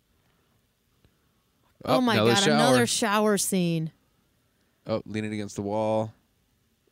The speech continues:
Speaker 2: Lifting tires.
Speaker 1: You know what I like to do? Work out in front of windows.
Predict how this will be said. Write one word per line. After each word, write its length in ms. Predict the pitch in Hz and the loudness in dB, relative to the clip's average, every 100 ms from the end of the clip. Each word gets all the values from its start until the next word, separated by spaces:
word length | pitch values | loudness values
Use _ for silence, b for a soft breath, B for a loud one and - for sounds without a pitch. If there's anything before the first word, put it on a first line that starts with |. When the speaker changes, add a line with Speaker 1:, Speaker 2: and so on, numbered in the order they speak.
| - | -8
Speaker 2:
Lifting 500 | 208 214 - 175 160 | -2 -2 -4 -10 -10
tires. 800 | - 190 202 208 214 214 - - _ _ _ _ _ _ _ _ _ _ _ | -6 -4 -4 -4 -4 -4 -8 -14 _ _ _ _ _ _ _ _ _ _ _
Speaker 1:
You 120 | - 131 | -4 0
know 80 | |
what 60 | 127 | 2
I 80 | 123 | 2
like 140 | 123 | 2
to 60 | 123 | 0
do? 200 | 143 135 | -2 0
Work 240 | 104 107 | -2 0
out 120 | 104 95 | -2 -4
in 40 | |
front 200 | 98 98 | -6 -4
of 40 | |
windows. 580 | 90 95 101 101 104 - | -4 -2 -2 -2 -4 -8